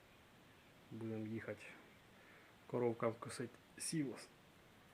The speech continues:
А там уже то повечерять надо. Там повечеряли вже, аби і полежать. Бо я сьогодні і не обідав.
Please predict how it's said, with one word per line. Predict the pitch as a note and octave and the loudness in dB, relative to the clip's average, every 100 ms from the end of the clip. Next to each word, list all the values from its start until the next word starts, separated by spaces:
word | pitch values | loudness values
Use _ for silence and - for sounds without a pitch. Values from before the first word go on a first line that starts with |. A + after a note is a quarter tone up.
| - - - - | -20 -20 -20 -8
А | - - - - - - - - - - - - - - - - D3+ - | 0 0 0 -8 -14 -20 -20 -18 -18 -18 -20 -20 -20 -20 -20 -16 -12 -2
там | A#2 | 0
уже | A2 A2 | 0 -2
то | G#2 | -2
повечерять | A2 A#2 A#2 - A#3+ G#3 F#3 F#3 | 0 2 2 6 8 8 8 4
надо. | F3 D3+ C#3+ - - - - - - - - | 2 4 2 0 -10 -18 -20 -20 -20 -20 -10
Там | - A2+ | -6 -2
повечеряли | A#2 A#2 A#2+ F3 D#3+ B2 A#2 | 0 -2 0 -2 0 2 2
вже, | A2+ | 2
аби | A2+ A2 G#2+ | 0 2 -2
і | |
полежать. | G#2+ B2+ E3 C3 B2+ - - - - - - - - - - - - - C#3+ | 0 0 0 -2 -6 -10 -14 -18 -20 -20 -20 -20 -20 -20 -20 -20 -20 -10 2
Бо | B2+ | 4
я | A#2 | 6
сьогодні | B2+ B2+ C3 - | 4 2 0 2
і | D3+ | 8
не | D#3 C#3 | 10 10
обідав. | B2 A#2 A2+ A2 | 8 4 2 0